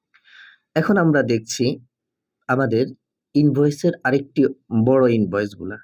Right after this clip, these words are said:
যদি কেউ আপনারা ছোটগুলো দিতে চান, পূর্বে তো দেখেছেন এটি হচ্ছে বড়, আপনার ইনভয়েসটি আপনাদের মন মতো করে সাজাতে পারবেন। স্টক সামারিতে গিয়ে আপনি প্রোডাক্টের পাশে দেখতে পাবেন, আম,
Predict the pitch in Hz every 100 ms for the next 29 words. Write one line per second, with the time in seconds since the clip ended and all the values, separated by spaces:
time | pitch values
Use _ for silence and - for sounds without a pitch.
0 | _ - 156 160 175 170 151 156 - 147
1 | 151 143 151 143 139 123 127 147 - 135
2 | 127 127 131 127 - - 160 - 143 147
3 | 151 156 135 127 139 208 - - - -
4 | - 170 160 135 139 143 147 139 135 135
5 | 139 143 139 127 123 110 120 - 120 107
6 | - 92 92 - - _ _ _ _ _
7 | _ _ _ _ _ _ _ _ _ _
8 | _ _ _ - - - 165 - 190 -
9 | 151 139 151 170 165 131 120 143 156 113
10 | 131 - 123 123 123 123 - 113 - 110
11 | 113 - 110 113 107 120 156 - _ _
12 | - 107 98 95